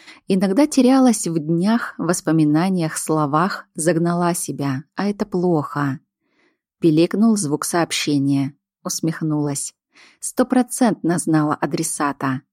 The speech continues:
Вадим. Он дома, поэтому слал любовные послания, играя в игры, выпрашивая пиво и что-нибудь вкусненькое. Ему грустно. Да уж, мне бы так погрустить.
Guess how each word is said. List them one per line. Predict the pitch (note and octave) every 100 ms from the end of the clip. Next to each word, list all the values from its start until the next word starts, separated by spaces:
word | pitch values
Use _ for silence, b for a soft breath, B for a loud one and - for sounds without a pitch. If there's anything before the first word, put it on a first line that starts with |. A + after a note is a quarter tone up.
| -
Вадим. | F#3 F3 D#3+ C3+ C#3 D3+ C#3 C3 - _ b b b
Он | C#4 A#3+
дома, | F#3+ B3+ G3+ D3
поэтому | E3 A3 A3+ F#3 E3+
слал | - D#3+ F3 G3 -
любовные | F3 D3 E3 E3+ D#3+ D3+
послания, | D3+ - D#3 D#3 F#3+ G3 F#3+ E3+
играя | G3 F#3 B3 B3
в | F3+
игры, | A3 A3+ A#3 -
выпрашивая | D#3+ D#3+ D3+ D3+ - D#3 D#3+
пиво | - A#3 B3 G3+
и | - A#3
что-нибудь | - - E3 D#3 D3+
вкусненькое. | - - E3 - D3+ D3 C#3+ D3 C#3 - _ _ _ _ -
Ему | D4 C#4+ C4+ A3+
грустно. | F3+ F3 C3+ C3+ - C#3+ C3+ C3 C3+ _ _ _ _ _ _ _
Да | - E3+ E3+ D#3 D#3
уж, | - -
мне | G3+ F3+ D3+
бы | D3+
так | F3 E3+ -
погрустить. | D#3 D#3 E3 - D#3+ C3 B2+